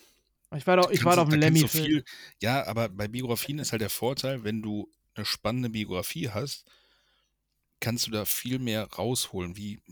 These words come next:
Speaker 2: Muhammad Ali zum Beispiel.
Speaker 1: Ja, ja,
Speaker 2: Ne?
Speaker 1: stimmt.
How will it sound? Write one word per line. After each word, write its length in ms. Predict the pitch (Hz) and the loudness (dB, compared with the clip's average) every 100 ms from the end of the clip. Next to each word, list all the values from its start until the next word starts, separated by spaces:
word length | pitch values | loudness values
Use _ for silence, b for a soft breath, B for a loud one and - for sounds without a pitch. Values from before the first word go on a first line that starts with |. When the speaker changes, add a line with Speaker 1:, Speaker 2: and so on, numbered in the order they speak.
| - _ _ | -20 _ _
Speaker 2:
Muhammad 480 | 101 110 104 104 87 | -10 -4 -2 -2 -4
Ali 260 | 95 98 | -6 -4
zum 200 | 95 87 | -6 -6
Beispiel. 460 | 82 90 - - 90 - | -8 -8 -8 -8 -6 0
Speaker 1:
Ja, 160 | 165 | 2
ja, 200 | 156 151 | 2 -2
Speaker 2:
Ne? 60 | 147 | -4
Speaker 1:
stimmt. 360 | 104 110 139 | -4 -2 -2